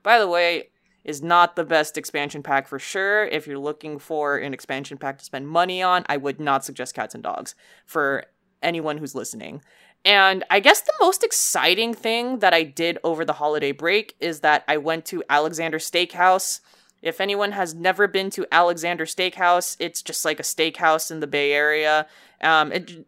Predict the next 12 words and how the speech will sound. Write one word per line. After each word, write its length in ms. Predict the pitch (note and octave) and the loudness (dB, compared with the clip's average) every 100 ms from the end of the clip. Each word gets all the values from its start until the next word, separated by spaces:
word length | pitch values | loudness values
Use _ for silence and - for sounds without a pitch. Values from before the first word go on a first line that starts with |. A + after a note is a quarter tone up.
| - | -6
fine 360 | - F#3+ F#3 | 2 4 4
dining 360 | E3+ E3+ F3 E3+ | 4 4 2 -6
for 200 | - D#3+ | -4 -4
sure, 420 | - D3+ D3+ D3+ | -2 -2 0 -2
but, 200 | C#3+ D3 | -4 -4
like, 320 | D3 C3+ - _ _ _ _ _ _ - | -2 -2 -4 _ _ _ _ _ _ -8
i-, 300 | C#3 A3+ - | 0 0 0
i-, 140 | G3+ - | -2 0
it's 100 | B3 | 2
one 140 | E4+ | 4
of 40 | G4+ | 4
those 200 | F#4 | 2